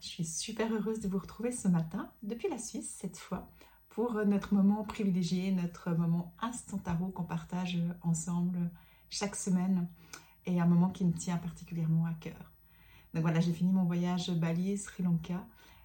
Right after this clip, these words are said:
Euh, c'était vraiment trois semaines, euh, incroyables de découvertes, de rencontres, d'expériences, de, de rituels initiatiques aussi. Et puis, euh,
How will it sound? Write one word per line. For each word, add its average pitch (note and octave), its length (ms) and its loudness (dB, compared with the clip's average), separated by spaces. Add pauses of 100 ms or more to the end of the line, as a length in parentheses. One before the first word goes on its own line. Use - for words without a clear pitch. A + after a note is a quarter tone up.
(120)
Euh, D#3 260 -2
c'était E3+ 380 -4
vraiment F3 380 2
trois F3 240 -6
semaines, E3+ 380 -2
euh, E3 380 -4
incroyables D#3+ 800 -2
de D#3+ 120 -6
découvertes, D#3+ 800 -4
de E3+ 80 -4
rencontres, E3 680 -2
d'expériences, D#3+ 920 -8
de, E3 100 -10 (560)
de E3+ 80 -2
rituels E3+ 300 -2
initiatiques E3 600 -4
aussi. - 260 -10 (1120)
Et E3 100 4
puis, F3+ 420 -2
euh, E3+ 180 2